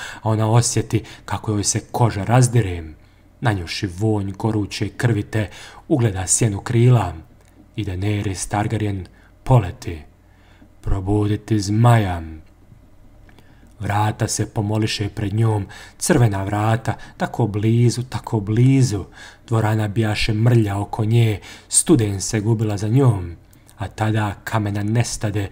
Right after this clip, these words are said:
i ona poletje iznad Thrakijskog mora, sve više i više, dok se zelenilo mreškalo pod njom i sve što je živjelo i disalo razbježa se u strahu od sjene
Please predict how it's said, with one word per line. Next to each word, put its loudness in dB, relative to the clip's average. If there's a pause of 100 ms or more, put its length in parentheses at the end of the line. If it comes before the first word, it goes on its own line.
(320)
i 0
ona 2
poletje 2 (100)
iznad 0
Thrakijskog 0
mora, 4 (320)
sve -6
više 0
i 2
više, 2 (280)
dok -4
se 0
zelenilo 2
mreškalo 0
pod -4
njom 4 (400)
i -4
sve 2
što -6
je -2
živjelo 2
i -2
disalo 0 (300)
razbježa 0
se -4
u -2
strahu -2
od -4
sjene 0